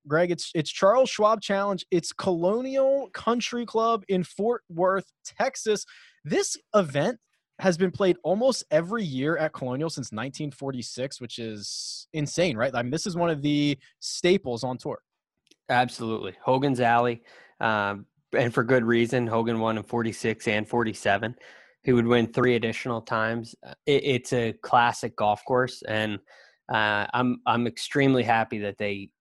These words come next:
Speaker 2: that the tour keeps coming back here 'cause it's great. I-, I-, it's a re-, it's a really cool venue to watch. I'm excited.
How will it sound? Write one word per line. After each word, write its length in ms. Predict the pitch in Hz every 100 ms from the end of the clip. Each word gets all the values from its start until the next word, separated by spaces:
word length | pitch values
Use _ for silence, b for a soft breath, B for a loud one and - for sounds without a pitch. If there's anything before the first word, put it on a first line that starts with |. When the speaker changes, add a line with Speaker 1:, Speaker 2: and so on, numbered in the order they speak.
| _ _ _ _ -
Speaker 2:
that 160 | 117
the 80 | 117
tour 240 | 110 131 117
keeps 240 | 127 117
coming 260 | - 113 101
back 280 | 104 117
here 100 | - - - _
'cause 260 | 147 120 117
it's 200 | 120 -
great. 400 | 127 127 101 - _ -
I-, 20 |
I-, 360 | 117 - 120 -
it's 200 | 113 -
a 60 | 113
re-, 180 | 120 117
it's 160 | 117
a 60 | 123
really 240 | 131 123
cool 220 | - 127 117
venue 260 | 113 110
to 100 | 101
watch. 320 | 104 104 -
I'm 100 | 113
excited. 440 | 117 - 117 107